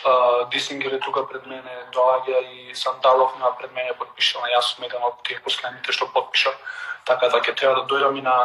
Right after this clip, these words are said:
на припреми, да работам максимално, на, на тие контролни надпревари што ќе ги има Вардар, треба максимално да, да бидам вложен и тоа ќе биде одлука на, на тренерот, дали треба да, да добивам поголема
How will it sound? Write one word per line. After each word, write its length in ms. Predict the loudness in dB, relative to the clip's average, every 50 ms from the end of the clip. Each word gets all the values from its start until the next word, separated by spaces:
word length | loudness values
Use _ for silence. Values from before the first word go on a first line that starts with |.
| 2
на 80 | 2 0
припреми, 480 | -2 -4 -6 -4 -2 -2 -4 -4 -2
да 140 | -2 2 4
работам 380 | 6 6 6 4 4 2 2 2
максимално, 720 | 2 2 2 -2 -6 -2 2 6 6 6 6 6 6 4 4 4 2 -4 -10 -18 -20 -20 -20 -20 -20 _
на, 340 | 2 4 6 6 6 6 4 2
на 140 | 0 -2 -2
тие 240 | -2 -2 0 0 2
контролни 460 | 2 2 2 2 2 0 0 2 2
надпревари 440 | 0 0 2 2 2 4 4 2 2
што 160 | 0 -2 -4
ќе 120 | -8 -14 -12
ги 100 | -8 -4
има 140 | -2 0 2
Вардар, 340 | 4 4 2 4 2 -2 -2 0
треба 180 | 0 0 2 2 0
максимално 520 | 0 0 -2 -2 0 2 4 4 4 2 0
да, 160 | 0 0 -2 -2 -4
да 80 | -8
бидам 340 | -12 -12 -10 -8 -8 -8 -8 -12
вложен 480 | -4 0 2 4 4 4 2 2 0 -4 -8 -16 -20 -20 -20 -20 -20 -20 -16 _
и 80 | -8 0
тоа 180 | 2 4 4 4
ќе 140 | 4 0 -2
биде 180 | -2 0 2 2
одлука 360 | 2 2 0 -2 0 0 0
на, 160 | 2 2 4 4 4 2 2
на 80 | -2 -2
тренерот, 400 | 0 0 2 4 4 4 4 4
дали 220 | 2 2 0 0 -4
треба 300 | -2 2 4 4 4 6
да, 220 | 6 4 6 4
да 100 | 4 2
добивам 400 | 0 0 0 0 0 -2 -2 -2
поголема 380 | -2 -2 0 0 0 0 0 -2